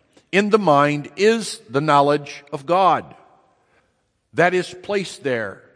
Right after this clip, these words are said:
They know who God is. They see who God is.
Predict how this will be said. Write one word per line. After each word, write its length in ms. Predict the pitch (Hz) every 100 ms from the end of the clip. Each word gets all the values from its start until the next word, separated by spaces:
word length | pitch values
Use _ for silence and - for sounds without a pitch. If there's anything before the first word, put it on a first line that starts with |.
| _ -
They 160 | 170
know 300 | 165 180 190
who 200 | 160 180
God 300 | 160 165 151
is. 580 | 160 202 135 104 - -
They 160 | 156 151
see 240 | - 214
who 220 | 165 165
God 340 | 127 139 131 123
is. 720 | 127 123 95 - - - _